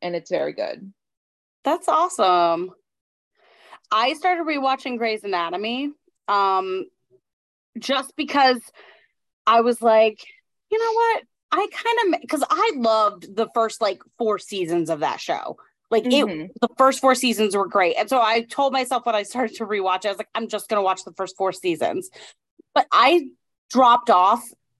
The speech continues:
Speaker 2: at, like, the start of season ten. So I just finished season nine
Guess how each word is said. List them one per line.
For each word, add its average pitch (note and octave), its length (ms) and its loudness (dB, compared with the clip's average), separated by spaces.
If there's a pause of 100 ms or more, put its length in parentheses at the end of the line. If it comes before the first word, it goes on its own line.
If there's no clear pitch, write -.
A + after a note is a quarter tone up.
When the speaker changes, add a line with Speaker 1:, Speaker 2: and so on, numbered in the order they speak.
(400)
Speaker 2:
at, F3+ 220 -2
like, A3+ 180 2
the A3 100 -2
start G3 320 2
of F#3 80 -2
season F3+ 380 -2
ten. D#3+ 320 -4
So - 180 -2
I F#3+ 220 0
just F#3 460 -4
finished F3+ 260 -6
season F#3 380 -2
nine E3 500 -2